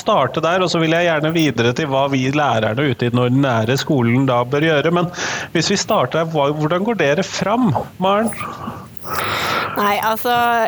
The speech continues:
Speaker 2: Kristine sier det veldig tydelig, det med motivasjon og mestring, og det er klart at vi kommer ikke utenom å ta utgangspunkt i elevens interesse. Og det handler om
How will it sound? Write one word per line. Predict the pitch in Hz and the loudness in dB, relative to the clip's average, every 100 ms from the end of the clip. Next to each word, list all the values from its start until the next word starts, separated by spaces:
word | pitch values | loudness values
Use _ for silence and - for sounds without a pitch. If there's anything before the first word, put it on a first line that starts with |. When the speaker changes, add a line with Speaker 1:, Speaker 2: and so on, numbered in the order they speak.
| - | -2
Speaker 2:
Kristine | - 240 220 196 226 | -2 0 0 0 0
sier | 233 214 180 | 0 0 2
det | |
veldig | 185 175 170 175 175 180 | 0 0 0 0 0 -2
tydelig, | - 185 170 180 180 | 0 0 0 0 2
det | 175 | 0
med | 175 175 175 | 0 0 0
motivasjon | 180 - 190 185 214 226 220 | -2 -2 -2 0 0 2 2
og | 190 | 2
mestring, | 196 - - 214 262 262 | 0 -2 -4 -2 0 0
og | 214 | 0
det | 214 | 0
er | 214 | 0
klart | 190 185 185 | -2 -2 -4
at | 190 | -2
vi | 190 202 | -2 -2
kommer | 190 175 160 | 0 2 0
ikke | 175 208 | 0 0
utenom | 190 165 160 | 0 0 0
å | 170 | 0
ta | 180 | -2
utgangspunkt | 175 - 156 - 165 160 - - | -2 -2 -4 -2 -2 -2 -4 -2
i | 180 | 2
elevens | 170 147 147 151 160 | 2 0 0 0 0
interesse. | 160 160 147 - 185 185 - - - - - | -2 -2 -2 -2 -2 -2 -6 -10 -8 -8 -6
Og | 196 214 | -2 0
det | 220 | 0
handler | 202 175 170 190 | 0 -2 0 2
om | 202 | 2